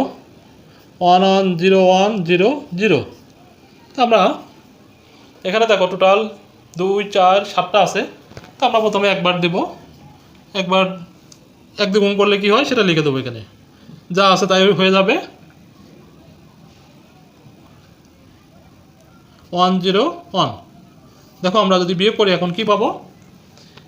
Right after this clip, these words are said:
শূন্য মানে কি? দুই ধরতে হবে, ঠিক আছে? তো এক আর কত হলে দুই হয়? এক হলে হাতে এক,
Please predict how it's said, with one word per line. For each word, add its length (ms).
শূন্য 180
মানে 180
কি? 60
দুই 180
ধরতে 220
হবে, 180
ঠিক 140
আছে? 140
তো 60
এক 160
আর 120
কত 140
হলে 200
দুই 140
হয়? 180
এক 140
হলে 220
হাতে 280
এক, 100